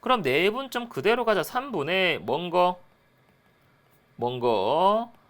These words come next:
컴마 삼 분의 뭔 거? 뭔 거? 이게 얼마다? 사, 이였다. 그럼 자, 얘랑 얘랑 같은 거니까 A 더하기 사는 사, 삼, 십이 하나.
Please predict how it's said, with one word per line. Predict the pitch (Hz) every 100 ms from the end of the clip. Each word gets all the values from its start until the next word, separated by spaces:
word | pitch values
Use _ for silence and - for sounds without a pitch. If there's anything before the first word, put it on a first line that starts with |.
| _ _
컴마 | 185 180 135
삼 | - 190
분의 | 165 165 190 - _ -
뭔 | - 151
거? | 147 160 170 175 _ _ _ _ _ _ _ _ _
뭔 | 110 110 139 143
거? | 117 67 60
이게 | 87 156
얼마다? | 143 110 139 185 233 240 - _ -
사, | - - - 175 175 -
이였다. | 110 160 208 - 139 139 - - -
그럼 | - 185
자, | 170 139
얘랑 | 190 226 196
얘랑 | 190 180
같은 | 190 233
거니까 | 190 131 - 160 151 - _ -
A | 208 208 190 165
더하기 | 151 151 143 123 113
사는 | - 104 90 - 165 220 240 240
사, | 233 220 185 62 -
삼, | - 214 240
십이 | 233 - 220 208 190
하나. | 160 -